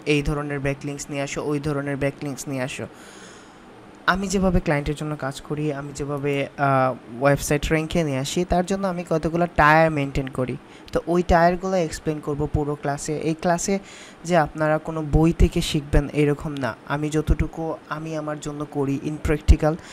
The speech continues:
এগুলোই আপনারা জানবেন। So just মনোযোগ দিয়ে ক্লাসগুলো কমপ্লিট করেন, একবার, দুইবার, তিনবার, চারবার YouTube-এ ভিডিওগুলো দেখেন, প্র্যাকটিস করেন। দেখেন, ব্যাকলিংকস একদিনে হবে না, ব্যাকলিংকস একদিনে হবে না।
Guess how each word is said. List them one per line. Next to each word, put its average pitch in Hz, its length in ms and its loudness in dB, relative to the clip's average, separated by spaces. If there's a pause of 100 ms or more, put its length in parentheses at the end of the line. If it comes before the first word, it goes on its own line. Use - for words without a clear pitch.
(180)
এগুলোই 160 340 2
আপনারা 135 280 -2
জানবেন। 123 380 -6 (460)
So 190 140 -2 (260)
just - 300 -2 (640)
মনোযোগ 170 380 4
দিয়ে 175 180 4
ক্লাসগুলো 160 500 2
কমপ্লিট 151 400 -4
করেন, 160 300 0 (220)
একবার, 147 360 -2
দুইবার, 151 320 -2
তিনবার, 151 360 -2
চারবার 147 340 2 (560)
YouTube-এ 160 280 8
ভিডিওগুলো 156 500 4
দেখেন, 151 280 -4 (100)
প্র্যাকটিস 175 340 -2
করেন। 127 280 -6 (400)
দেখেন, 151 300 -8
ব্যাকলিংকস 160 520 -6
একদিনে 147 420 -6
হবে 143 260 -2
না, 151 200 -10 (140)
ব্যাকলিংকস 151 460 -8
একদিনে 147 300 -6
হবে 139 240 -4
না। 147 160 -8